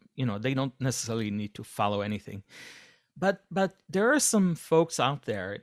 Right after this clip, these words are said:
that have a significant impact, uh, because they're already sleep deprived. They already have insomnia. They already have a pre-existing sleep condition that when you lose an hour or you gain an hour, just that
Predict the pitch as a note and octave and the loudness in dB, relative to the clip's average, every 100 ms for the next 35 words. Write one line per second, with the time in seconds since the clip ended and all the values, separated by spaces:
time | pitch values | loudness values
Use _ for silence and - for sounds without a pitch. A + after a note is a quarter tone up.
0 | _ B2+ B2 A#2+ A#2 - _ - - C#3 | _ -4 0 0 -2 -12 _ -14 -4 0
1 | C#3 C3 A#2 - A#2+ B2 A#2 A#2 G#2+ A#2 | 2 0 -2 -4 -2 -2 -2 -8 -6 -4
2 | A#2+ - G#2 G2 - - - _ - B2 | -4 -2 -4 -4 -10 -20 -20 _ -6 -2
3 | A2+ G#2+ A#2+ - C#3+ A#2 B2 B2 C3+ C#3 | -2 -4 -8 -2 -2 2 -2 0 0 2
4 | C#3+ A#2 - - A2+ A#2 - - F2+ A2 | 2 0 -4 -4 -4 -6 -8 -14 -14 -16
5 | G#2 B2 C3+ C#3 B2+ B2 B2 B2 G#2+ - | -12 -4 -2 0 0 2 0 0 -8 -12
6 | F#2 F2 F2+ F#2+ _ - - - _ C#3+ | -14 -16 -18 -20 _ -20 -20 -20 _ 4
7 | D#3 D#3 D3+ C#3 B2+ - C#3 A#2 A#2+ A#2 | 4 4 2 2 0 0 -2 -2 -2 -2
8 | - A2+ - A#2 A#2 - G#2 G#2 - G#2+ | -2 -4 -4 -6 -6 -6 -6 -6 -8 -8
9 | G#2 A2 A2 G#2+ - _ _ _ - B2 | -6 -4 -2 -4 -8 _ _ _ -6 0
10 | D#3 E3 D#3+ C#3 C3+ B2+ B2 G#2+ G#2+ G#2 | 4 4 4 2 2 2 -2 0 0 -2
11 | A2 A#2+ B2+ B2+ C3+ D3 D3 A#2 F2+ F2+ | -2 -2 0 0 0 0 0 -2 -4 -8
12 | F#2 _ - E3 F3 - D3 C#3 B2+ | -12 _ -4 0 0 -2 -2 0 0